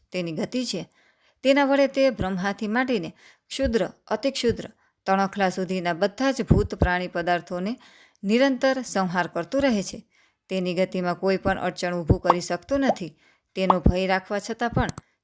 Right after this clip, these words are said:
જેમનું આ કાળચક્ર નિજી આયુધ છે, તે સાક્ષાત ભગવાન યજ્ઞ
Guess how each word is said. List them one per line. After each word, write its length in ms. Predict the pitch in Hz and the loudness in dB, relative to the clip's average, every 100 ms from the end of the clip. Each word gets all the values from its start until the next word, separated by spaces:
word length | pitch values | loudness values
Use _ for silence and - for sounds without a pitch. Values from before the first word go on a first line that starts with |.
| 175 | -8
જેમનું 400 | 190 190 196 190 | -2 -2 -2 0
આ 120 | 185 | 0
કાળચક્ર 580 | 180 208 196 247 240 180 185 _ _ - | 2 0 0 -4 -2 -6 -6 _ _ -10
નિજી 360 | 185 190 180 208 | -4 -2 0 -2
આયુધ 420 | - 185 202 214 | 0 2 2 2
છે, 180 | 226 254 196 _ - - | 0 0 -4 _ -16 -6
તે 120 | 277 | -4
સાક્ષાત 460 | - 247 - 262 240 | 0 -2 0 -2 -2
ભગવાન 420 | 208 196 214 208 | -2 0 2 2
યજ્ઞ 400 | 196 170 180 196 | 0 -2 0 0